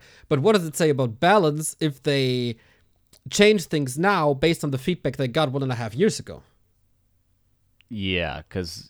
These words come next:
Speaker 2: uh, the meta is so much more figured out right now. And obviously, just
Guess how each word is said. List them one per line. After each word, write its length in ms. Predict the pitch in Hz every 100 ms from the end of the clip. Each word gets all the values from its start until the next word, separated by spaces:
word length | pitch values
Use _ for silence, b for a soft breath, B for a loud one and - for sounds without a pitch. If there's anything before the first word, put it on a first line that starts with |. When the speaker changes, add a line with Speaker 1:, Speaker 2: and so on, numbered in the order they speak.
| -
Speaker 2:
uh, 240 | - -
the 140 | 113 98
meta 260 | 113 117 107
is 100 | 95
so 100 | 113
much 200 | 98 -
more 100 | 87
figured 320 | - 85 82
out 160 | 98 117
right 180 | 110 113
now. 200 | 113 113
And 160 | 95
obviously, 560 | 101 104 104 - 98 90
just 220 | 95